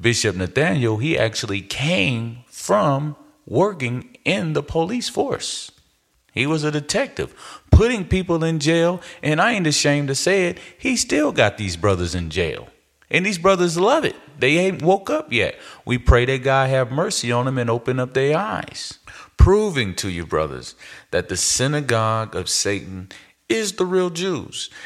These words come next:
Now, if you want to have a discussion, you can set it up and we can do this thing. My last words to you is,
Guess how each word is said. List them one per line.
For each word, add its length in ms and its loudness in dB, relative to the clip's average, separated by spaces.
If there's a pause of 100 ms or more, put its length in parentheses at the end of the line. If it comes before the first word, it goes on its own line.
(120)
Now, 520 0
if 240 -2
you 380 -4
want 680 0
to 480 -4 (140)
have 240 2
a 60 -2
discussion, 880 -2 (300)
you 120 -6
can 160 -4
set 300 2
it 100 0
up 460 -4 (560)
and 560 -2
we 140 -4
can 180 -4
do 160 -2
this 260 -4
thing. 280 -14 (580)
My 280 2
last 460 0
words 460 -2
to 320 -6
you 260 -10
is, 440 -10